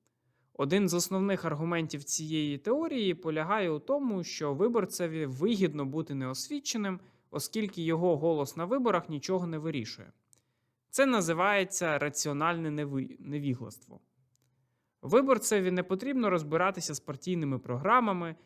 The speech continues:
знати економічну теорію і логіку, оскільки це не дає ніякого результату. Мейнстримна критика цієї тези спирається на закон великих чисел.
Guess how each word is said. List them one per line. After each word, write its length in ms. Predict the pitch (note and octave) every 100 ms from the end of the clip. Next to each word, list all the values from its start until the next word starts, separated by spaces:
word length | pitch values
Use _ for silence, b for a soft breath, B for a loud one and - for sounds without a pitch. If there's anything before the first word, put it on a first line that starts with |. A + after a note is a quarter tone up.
| b
знати 460 | C3 D3 G3 F3+ D#3
економічну 680 | C#3+ C3+ C#3+ C#3+ C3 - B2+
теорію 580 | D#3+ A#3 C4+ G#3 D#3+
і 80 | -
логіку, 640 | C3 G3 A#3+ F#3+ F#3+ E3+ -
оскільки 480 | C#3+ - G#3+ G3+
це 180 | - G#3
не 140 | G3+ E3
дає 340 | E3+ F#3 G3+
ніякого 520 | E3+ E3 D#3+ C#3 C3+
результату. 580 | C3+ C#3+ D#3 B2 G2 - _ _ _ _ _ _ _ _ _ _ _ _ _
Мейнстримна 720 | C#3+ F3 F#3 - A#3+ B3+ G3 E3+
критика 440 | G#3 A3 - E3+
цієї 440 | - F3+ F3+ F3
тези 320 | F3+ D#4 C#4+ G#3
спирається 580 | - F3+ G#3 A3 G3
на 140 | E3+ D#3
закон 420 | D3+ - B3 A3+
великих 500 | D#3 D3 F#3 F#3+ -
чисел. 460 | - G3+ - A2+